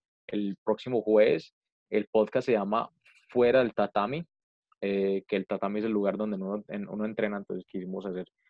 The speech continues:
algo más o menos con el, con el tema jiu-jitsu en cuanto al nombre. Y la verdad se ha recibido muy bien en el público, eh, tanto como familiares míos, amigos que no hacen jiu-jitsu, me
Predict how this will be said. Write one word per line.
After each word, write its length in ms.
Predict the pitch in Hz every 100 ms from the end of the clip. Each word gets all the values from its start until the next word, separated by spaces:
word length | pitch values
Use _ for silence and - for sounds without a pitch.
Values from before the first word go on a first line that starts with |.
| _
algo 220 | - 104 101
más 200 | 101 101
o 60 |
menos 220 | 98 98
con 240 | - 92 90
el, 240 | - - - _ _ _ _
con 200 | - 95
el 100 | 90
tema 240 | - 92 98
jiu-jitsu 520 | 101 104 98 - 107 -
en 100 | 95
cuanto 280 | 90 90
al 80 | 92
nombre. 360 | 95 - 98 - _ _ _ _ -
Y 240 | 117 120
la 140 | 117
verdad 240 | 120 117 127
se 120 | 147
ha 60 | 139
recibido 320 | 147 123 123
muy 180 | 135 135
bien 120 | 131
en 60 | 120
el 100 | 101
público, 520 | 127 113 98 - - _
eh, 360 | - 101 98 98
tanto 260 | - 98 110
como 180 | 110 107
familiares 540 | 110 107 107 107 107
míos, 480 | 110 113 110 110 107
amigos 460 | 104 101 110 110 107
que 80 | 104
no 80 |
hacen 180 | 101 110
jiu-jitsu, 400 | 98 107 107 110
me 80 | 101